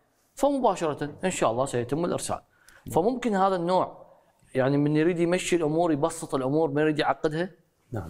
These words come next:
Speaker 1: نعم دكتور.
Speaker 2: أحسنتم، آه، أستاذ أحمد. آه، هاي الفئة من المجتمع اللي مثل لنا إياها أستاذ أحمد.
Speaker 1: نعم.
Speaker 2: هذه راعت، آه، أسلوب الحوار الفعال.
Speaker 1: مهم.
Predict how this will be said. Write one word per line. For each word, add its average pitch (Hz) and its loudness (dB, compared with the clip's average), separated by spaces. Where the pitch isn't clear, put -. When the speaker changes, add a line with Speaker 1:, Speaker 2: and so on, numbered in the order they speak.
Speaker 1:
نعم 113 0
دكتور. - -14
Speaker 2:
أحسنتم، 95 -4
آه، 87 -12
أستاذ - -2
أحمد. - -10
آه، 113 0
هاي 151 0
الفئة - -2
من 113 0
المجتمع 95 -4
اللي 95 -6
مثل 101 -6
لنا 95 -2
إياها 92 -4
أستاذ - -8
أحمد. - -6
Speaker 1:
نعم. 117 -2
Speaker 2:
هذه 147 0
راعت، 131 -2
آه، 110 0
أسلوب 127 -4
الحوار 110 -2
الفعال. 98 -6
Speaker 1:
مهم. 113 -2